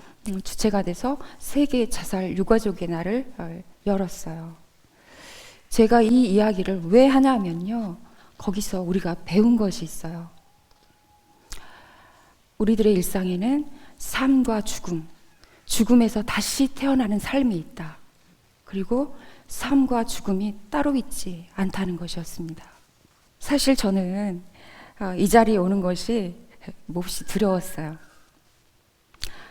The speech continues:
두려움을 친구 삼아서 이곳에 도착해서 이야-, 이렇게, 어, 이야기를 나누다 보니까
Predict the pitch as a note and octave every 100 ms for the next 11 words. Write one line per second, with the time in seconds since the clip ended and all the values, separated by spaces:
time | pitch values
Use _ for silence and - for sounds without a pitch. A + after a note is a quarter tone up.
0 | - _ _ - A3+ C4+ C4 B3 - D4
1 | C#4+ C4+ G#3 F3+ C4 C#4+ G3 G3+ A3 A3
2 | F#3 G#3+ - F3+ - F3 F#3+ F3+ G#3 G#3+
3 | A3 - A#3 A#3 G3 F3 F#3 F3 E3+ -
4 | - F3+ F3 G3 G#3+ G#3 F#3+ F3 F3 E3+
5 | F#3 F3 G3+ G#3 F#3 E3+ E3 - A3